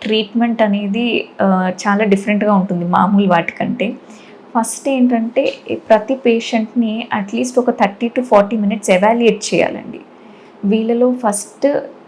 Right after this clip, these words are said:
డయాగ్నోసిసే మెయిన్ ట్రీట్మెంట్ అన్నమాట. ఎందుకంటే, చెవు వెనకాల బ్యాలెన్స్ సిస్టమ్ వల్ల అన్నా కానీ, దీంట్లో వేరియస్ ప్రాబ్లమ్స్ ఉంటాయి. ఇప్పుడు వర్టిగో అనేది ప్రాబ్లం, కానీ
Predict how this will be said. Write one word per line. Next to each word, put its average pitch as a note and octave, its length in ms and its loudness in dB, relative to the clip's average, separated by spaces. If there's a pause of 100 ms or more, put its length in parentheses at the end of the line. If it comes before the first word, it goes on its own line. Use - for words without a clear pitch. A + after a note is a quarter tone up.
(180)
డయాగ్నోసిసే B3+ 960 4
మెయిన్ A3+ 340 0
ట్రీట్మెంట్ G3 540 2
అన్నమాట. D3+ 260 -6 (560)
ఎందుకంటే, B3 600 -2 (420)
చెవు G#3 240 2
వెనకాల B3 460 2
బ్యాలెన్స్ G#3 480 0
సిస్టమ్ A3+ 360 -4
వల్ల A3 180 -2
అన్నా G#3+ 340 2
కానీ, A3 300 -2
దీంట్లో A3+ 380 -2
వేరియస్ B3+ 560 -2
ప్రాబ్లమ్స్ G#3 440 2
ఉంటాయి. - 260 -6 (480)
ఇప్పుడు A3 260 -2
వర్టిగో B3 760 2 (120)
అనేది A3 520 -2 (400)
ప్రాబ్లం, G#3 440 4 (640)
కానీ B3 320 0